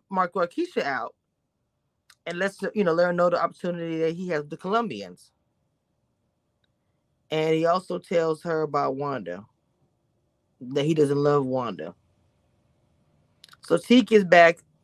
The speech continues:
you know, he has a lot more drama. Wanda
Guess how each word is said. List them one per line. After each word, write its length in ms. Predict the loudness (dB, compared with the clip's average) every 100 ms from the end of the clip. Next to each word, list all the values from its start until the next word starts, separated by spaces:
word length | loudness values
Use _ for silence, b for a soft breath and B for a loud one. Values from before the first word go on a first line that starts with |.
| _ _ _ _ _ _ 2
you 140 | 4
know, 260 | 4 -2 -4
he 220 | -2 2
has 220 | 6 4 4
a 60 |
lot 240 | 4 4 4
more 200 | 2 -2
drama. 540 | -2 -2 -4 -10 -20 _ _ _ _ _ _ _ _ -18
Wanda 680 | -6 2 2 2 2 2